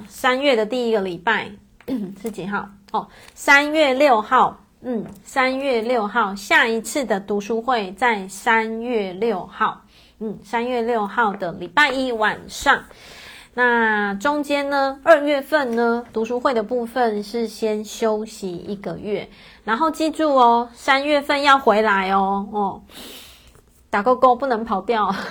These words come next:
<laughs> 没有，开玩笑。对，我们三月六号晚上的读书会，我们就这本书准备好，嗯，就继续我们下一个年度的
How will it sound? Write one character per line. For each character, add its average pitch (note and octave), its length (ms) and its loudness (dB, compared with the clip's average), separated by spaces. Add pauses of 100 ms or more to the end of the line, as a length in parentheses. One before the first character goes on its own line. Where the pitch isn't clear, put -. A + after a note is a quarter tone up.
(100)
<laughs> F#3+ 280 -2
没 G3 120 -4
有， F#3+ 120 -2
开 F#3+ 140 -6
玩 F3+ 180 -6
笑。 F#3+ 240 -6 (380)
对， A3 200 0
我 G3 80 -4
们 G#3 160 0
三 C4+ 360 2
月 C#4+ 240 2
六 C4 280 2
号 G#3+ 300 4
晚 E3 360 -4
上 G3 380 -2
的 F3 220 -4
读 F3+ 160 -14
书 G#3 220 -4
会， A3+ 260 -2 (260)
我 - 80 -18
们 F3+ 160 -10
就 F#3 220 -2
这 B3 160 0
本 G3 220 0
书 A#3+ 420 2 (180)
准 F#3+ 160 -6
备 A3+ 160 2
好， G3+ 280 -4 (260)
嗯， G3+ 160 -6 (720)
就 G3+ 140 -6
继 A3+ 200 -4
续 A3 400 -2 (260)
我 F3+ 120 -8
们 E3 240 -8
下 A#3+ 420 0
一 G#3+ 140 -6
个 F#3 200 -2
年 F3 360 -8
度 A3+ 180 -2
的 F#3 100 -12